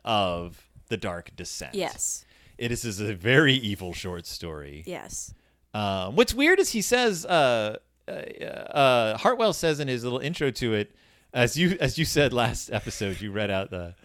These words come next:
Speaker 1: the, the,
Speaker 2: Yes.
Speaker 1: the most ordinary and seductive of middle-class environments, the department store, the abode of grotesques.
Speaker 2: Mm-hmm.
Speaker 1: He calls it a subversive little moral tale,
Speaker 2: Mm-hmm.
Speaker 1: but I don't really see it as a moral tale.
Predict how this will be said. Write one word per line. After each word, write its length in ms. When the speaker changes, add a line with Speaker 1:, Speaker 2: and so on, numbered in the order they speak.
Speaker 1:
the, 80
the, 120
Speaker 2:
Yes. 280
Speaker 1:
the 60
most 320
ordinary 460
and 100
seductive 600
of 100
middle-class 560
environments, 540
the 100
department 460
store, 240
the 160
abode 360
of 140
grotesques. 880
Speaker 2:
Mm-hmm. 220
Speaker 1:
He 140
calls 200
it 60
a 60
subversive 560
little 180
moral 540
tale, 640
Speaker 2:
Mm-hmm. 240
Speaker 1:
but 80
I 80
don't 140
really 160
see 280
it 80
as 120
a 40
moral 580
tale. 680